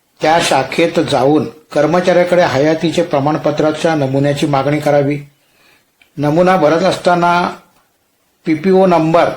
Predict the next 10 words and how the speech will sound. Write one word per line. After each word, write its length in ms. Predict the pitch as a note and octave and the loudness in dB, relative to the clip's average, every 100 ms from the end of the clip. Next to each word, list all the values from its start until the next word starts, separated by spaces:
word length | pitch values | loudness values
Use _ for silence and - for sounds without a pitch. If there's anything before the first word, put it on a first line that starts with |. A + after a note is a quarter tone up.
| - | -4
अर्थात 340 | C3+ C3+ E3+ D3+ | -2 0 0 0
निवृत्ती 420 | D#3 D#3 F3 F3+ | 0 0 0 0
वेतन 300 | D#3+ D3+ E3+ | 0 0 -2
आदेश 420 | B2 B2+ E3+ - | -2 -2 -2 -2
क्रमांक 380 | D3+ D3+ D#3+ D#3 | -2 0 0 0
भरावा. 460 | D3 D3+ D3+ D3+ D3+ - _ - | 2 2 2 0 -4 -10 _ -4
पेन्शनरचे 680 | D3 C#3 - F3 E3+ D3+ E3+ | -2 0 0 0 0 0 0
नाव, 400 | D3+ D3 E3 E3+ - _ _ _ _ _ _ - | 0 2 0 -2 -8 _ _ _ _ _ _ -4
निवृत्तीचा 640 | C#3+ D#3 F#3 F#3 F#3 F#3+ | 0 2 0 -2 0 2
दिनांक, 460 | E3 E3 E3+ D#3 | 2 0 0 0